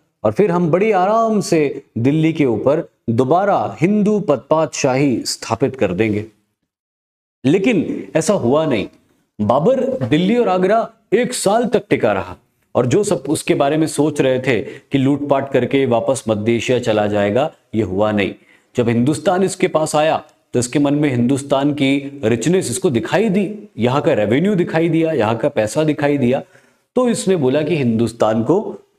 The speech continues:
छोड़ना नहीं है। लेकिन राणा संग्राम सिंह जो दिल्ली के ऊपर कब्जा करना चाहते थे, दिल्ली के तख्त पे, दिल्ली के सिंहासन पे हिंदू पदपातशाही को दोबारा स्थापित करना चाहते थे, उनके लिए बाबर अब एक चुनौती बन गया था।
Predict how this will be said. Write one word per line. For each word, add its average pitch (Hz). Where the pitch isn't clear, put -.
छोड़ना 135
नहीं 110
है। -
लेकिन 180
राणा 202
संग्राम 196
सिंह 151
जो 156
दिल्ली 156
के 233
ऊपर 202
कब्जा 156
करना 139
चाहते 131
थे, 131
दिल्ली 170
के 170
तख्त -
पे, 151
दिल्ली 170
के 180
सिंहासन 160
पे 139
हिंदू 196
पदपातशाही 160
को 214
दोबारा 143
स्थापित -
करना 110
चाहते 110
थे, 151
उनके 175
लिए 165
बाबर 123
अब 120
एक 131
चुनौती 131
बन 101
गया 92
था। -